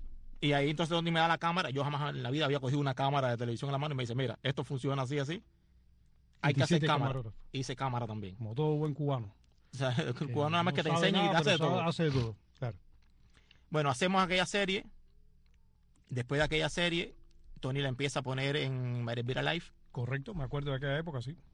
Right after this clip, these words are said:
Speaker 1: Eh, empieza a ir después Nila, cuando a Tony ya no le permiten entrar más a Cuba.
Speaker 2: Ajá.
Speaker 1: Y me acuerdo que en aquel momento iban a des-, a decodificar un disco de algunas imágenes que habían recibido de la,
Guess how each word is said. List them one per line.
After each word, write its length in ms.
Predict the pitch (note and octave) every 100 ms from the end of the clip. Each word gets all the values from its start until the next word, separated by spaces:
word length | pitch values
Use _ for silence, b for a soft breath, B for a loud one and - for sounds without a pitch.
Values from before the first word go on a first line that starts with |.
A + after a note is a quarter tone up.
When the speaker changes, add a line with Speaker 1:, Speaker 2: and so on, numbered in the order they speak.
| -
Speaker 1:
Eh, 680 | C#3 C3+ B2+ B2 A#2+ A#2+ A#2 -
empieza 340 | C3 D3 D3+
a 20 |
ir 80 | D3+
después 260 | C#3+ D#3 D#3
Nila, 360 | F#3+ D3+ D3+ -
cuando 240 | C3 A#2
a 40 |
Tony 180 | B2+ C3+
ya 100 | C3+
no 100 | C#3
le 80 | C#3
permiten 360 | B2+ C#3 C#3+ C3+
entrar 340 | B2 C#3+ C#3
más 260 | C3+ C3+ C#3
a 60 |
Cuba. 300 | D#3+ E3 F3+ -
Speaker 2:
Ajá. 300 | B2+ G2+ D3+ - - _ _ _
Speaker 1:
Y 1120 | C#3 C3 B2+ B2+ B2 A#2+ A#2+ A#2 A2+ A2 A2+ - -
me 140 | C3
acuerdo 260 | A2+ B2 D3
que 60 | C3+
en 80 |
aquel 100 | A#2+
momento 320 | C3+ B2+ C#3 C#3
iban 140 | C3
a 20 |
des-, 220 | A#2+ - -
a 80 |
decodificar 560 | A#2 A2+ A2 - A2 B2
un 160 | B2 A2
disco 380 | D3 C3+ A#2+
de 80 | A2
algunas 340 | G#2+ G#2+ B2+ G#2+
imágenes 360 | A2 B2 B2
que 60 | A2+
habían 180 | A2+ B2
recibido 400 | G#2 G#2+ B2 A2+
de 80 | G2
la, 160 | F#2